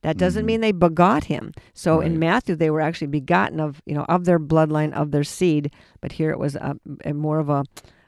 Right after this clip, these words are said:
Speaker 1: what would be that rel-, relationship? Um,
Speaker 2: Now, it's interesting, too, that Matthew,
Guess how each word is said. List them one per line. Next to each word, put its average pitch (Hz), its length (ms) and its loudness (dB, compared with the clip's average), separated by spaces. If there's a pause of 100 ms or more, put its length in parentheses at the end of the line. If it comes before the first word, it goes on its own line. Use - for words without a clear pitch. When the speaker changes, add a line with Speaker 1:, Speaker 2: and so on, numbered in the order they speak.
Speaker 1:
what 160 180 -4
would 147 120 -4
be 151 120 0
that 147 300 -2
rel-, 143 240 -2
relationship? 143 920 -6
Um, 120 280 -6
Speaker 2:
Now, 98 160 -2
it's 95 240 -4
interesting, 110 560 -4
too, 110 280 -2
that 87 220 -4
Matthew, 82 680 -6